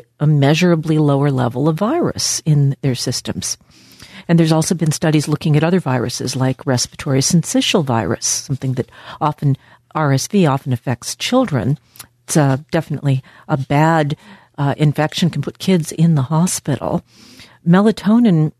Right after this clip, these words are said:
downregulates the acute oxidative injury of the, the, uh, lungs in this,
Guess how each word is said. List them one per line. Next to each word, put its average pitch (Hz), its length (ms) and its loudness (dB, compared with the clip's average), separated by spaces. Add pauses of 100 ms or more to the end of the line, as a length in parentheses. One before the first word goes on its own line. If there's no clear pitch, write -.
(680)
downregulates 180 1400 0
the 156 280 0
acute - 580 -2
oxidative 156 680 -2
injury 180 380 0
of 113 80 -8
the, 127 140 -8 (400)
the, 135 280 0 (640)
uh, 107 280 -4 (500)
lungs 139 720 0
in 135 140 4
this, 127 320 0